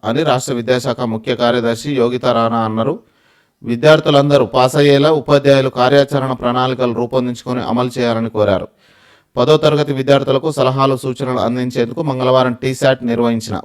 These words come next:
ప్రత్యక్ష ప్రసారంలో యోగితా రాణా మాట్లాడారు. విద్యార్థుల బలహీనతను ఉపాధ్యాయులు గుర్తించి వాటిని అధిగమించేందుకు కృషి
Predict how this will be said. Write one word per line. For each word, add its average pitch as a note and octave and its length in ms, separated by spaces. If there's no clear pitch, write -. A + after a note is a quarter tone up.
ప్రత్యక్ష C3 380
ప్రసారంలో B2+ 580
యోగితా B2+ 400
రాణా A2+ 180
మాట్లాడారు. A2 680
విద్యార్థుల D3+ 480
బలహీనతను C#3 800
ఉపాధ్యాయులు C3 520
గుర్తించి A#2+ 500
వాటిని B2+ 380
అధిగమించేందుకు C3 760
కృషి A#2+ 220